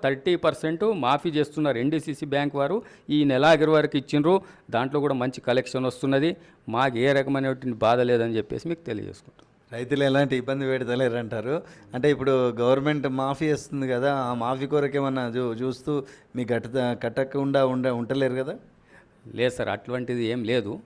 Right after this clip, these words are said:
Speaker 1: ఎందుకంటే క్లారిటీగా చెప్పేసింది గవర్నమెంట్. గవర్నమెంట్ ఏం చెప్పేసిందంటే, ఒకవేళ కట్టినా కట్టకపోయినా ఆ డేట్ మీద మీకు బ్యాలెన్సెస్ ఉంటే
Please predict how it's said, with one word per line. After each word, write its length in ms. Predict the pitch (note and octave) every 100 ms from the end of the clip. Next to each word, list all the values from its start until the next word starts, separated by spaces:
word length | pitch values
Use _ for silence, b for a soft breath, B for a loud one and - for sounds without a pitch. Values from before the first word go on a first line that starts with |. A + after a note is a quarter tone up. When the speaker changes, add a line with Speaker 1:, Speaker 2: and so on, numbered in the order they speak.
| -
Speaker 1:
ఎందుకంటే 540 | B2 D#3 D3+ E3 D#3
క్లారిటీగా 600 | D3+ C3+ B2 C3+ D#3 D#3+
చెప్పేసింది 520 | C#3+ C#3 D3+ C#3 C3+ G2+
గవర్నమెంట్. 520 | A2+ B2 A2+ G2+ F2+ - B B B G2
గవర్నమెంట్ 440 | G2+ B2+ D3 C#3+ C#3
ఏం 100 | C#3+
చెప్పేసిందంటే, 720 | C#3 C#3 C3+ C#3 C3+ C3+ D#3
ఒకవేళ 400 | D3 C#3 C#3 C#3
కట్టినా 480 | - A#2+ C3 C#3 D3
కట్టకపోయినా 600 | C3 A#2 C3+ - C#3 D3+
ఆ 140 | C#3+
డేట్ 340 | C3 B2 C3+ C#3+
మీద 220 | D3 C#3+ F3 G3 B B B -
మీకు 680 | C3 D3 D3+ D#3 D3 C#3 D3+ -
బ్యాలెన్సెస్ 1080 | A2 A2+ B2+ D#3+ F#3 E3+ E3+ - D3 D3+ - -
ఉంటే 520 | C3 C#3 D3 G3+ C#4+